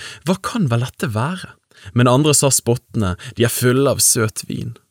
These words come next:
Da sto Peter fram sammen med de elleve. Han hevet røsten og talte til dem,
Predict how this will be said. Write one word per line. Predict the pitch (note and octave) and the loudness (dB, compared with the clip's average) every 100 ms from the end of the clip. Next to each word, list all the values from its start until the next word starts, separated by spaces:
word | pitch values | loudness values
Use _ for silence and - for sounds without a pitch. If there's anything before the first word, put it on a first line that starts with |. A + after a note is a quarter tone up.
| _ _ _ - - | _ _ _ -12 0
Da | C#3 | 2
sto | - | 2
Peter | C#3+ - E3 - B2+ | 0 2 0 0 -4
fram | - - A#2 | -4 -4 0
sammen | G#2 - - D#3+ A#2 G#2 | 2 2 2 2 2 2
med | G2 | 0
de | F2 | -2
elleve. | G2 A#2+ A#2 G#2 _ - - | -2 -4 -6 -10 _ -20 -2
Han | B2+ | 4
hevet | B2 D3 D#3+ E3 C#3+ | 6 6 6 2 0
røsten | D3+ - - G#2 | 0 0 0 -2
og | G#2 | -2
talte | B2 B2 C#3 C3 | 0 0 0 -2
til | C#3+ A#2+ | -2 -2
dem, | G2+ | -4